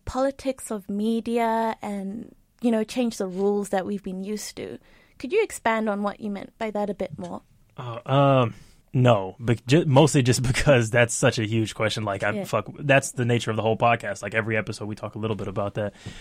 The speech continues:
Speaker 2: Um, but if I were talking about, say, just Moonlight, Moonlight was pretty interesting because it was an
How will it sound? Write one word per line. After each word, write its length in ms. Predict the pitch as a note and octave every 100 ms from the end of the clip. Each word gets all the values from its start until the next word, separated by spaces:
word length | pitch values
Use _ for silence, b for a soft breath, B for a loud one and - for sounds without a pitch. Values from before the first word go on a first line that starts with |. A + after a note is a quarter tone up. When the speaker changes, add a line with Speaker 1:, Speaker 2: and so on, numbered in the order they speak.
| B -
Speaker 2:
Um, 400 | A#2 A2+ A2 -
but 320 | - A2+ B2 - b b b b b
if 160 | - C#3
I 80 | C#3
were 120 | B2+
talking 320 | - B2 A#2+
about, 300 | A2+ G#2+ G#2+
say, 180 | - B2+
just 200 | A2+ A2+
Moonlight, 500 | B2+ F3+ E3 A#2+ A2 b b b -
Moonlight 300 | E3+ E3 D3
was 100 | C#3
pretty 200 | - C3
interesting 340 | A#2+ A#2 A#2+
because 260 | A2+ A2+ G#2+
it 80 | A#2
was 280 | A#2 A2 G#2+
an 340 | A2 A2 G#2+